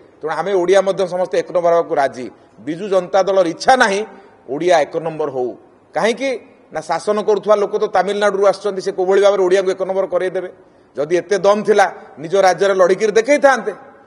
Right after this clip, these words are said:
ଏଠି ଆସିକିରି ଓଡ଼ିଆଙ୍କୁ ନିଚା ଦେଖେଇବାର ଯୋଉ ଯୋଜନା ଚାଲିଛି,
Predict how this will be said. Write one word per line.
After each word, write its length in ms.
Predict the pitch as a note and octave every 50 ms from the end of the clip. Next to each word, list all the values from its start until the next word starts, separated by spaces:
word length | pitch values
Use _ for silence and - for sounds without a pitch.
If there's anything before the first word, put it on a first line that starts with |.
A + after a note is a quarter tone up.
| _ _ _ _ _ -
ଏଠି 280 | D3+ G3 G3 - A3 C#4+ C#4
ଆସିକିରି 380 | B3 A#3 A#3+ B3 G#3 B3 B3
ଓଡ଼ିଆଙ୍କୁ 400 | B3 A3 A3 A3+ A3+ A3+ A3+ A3 A3
ନିଚା 260 | G#3 G3+ - A3+ A3+
ଦେଖେଇବାର 440 | G#3+ G3+ G3+ - G3+ G#3+ G3+ G#3+ G#3 G#3+
ଯୋଉ 140 | F#3 F#3+ F3
ଯୋଜନା 320 | D#3 E3+ D3 F3+ F#3+ G3+ G3
ଚାଲିଛି, 440 | F#3+ G3 F3+ F#3 F#3+ F#3+ F#3+ A3